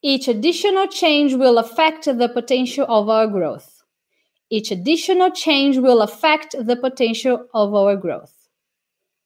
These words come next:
Beleza? Tenta falar pausadamente, depois você tenta falar um pouquinho mais rápido. Each additional change will affect the potential of our growth. Ok?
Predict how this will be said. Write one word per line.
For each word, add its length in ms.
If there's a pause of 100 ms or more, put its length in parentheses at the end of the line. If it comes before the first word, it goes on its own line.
Beleza? 480 (400)
Tenta 240
falar 400 (280)
pausadamente, 1000 (240)
depois 400
você 200
tenta 500 (100)
falar 180
um 40
pouquinho 300
mais 220
rápido. 360 (560)
Each 300
additional 680
change 520
will 260
affect 680
the 140
potential 720
of 180
our 260
growth. 600 (920)
Ok? 480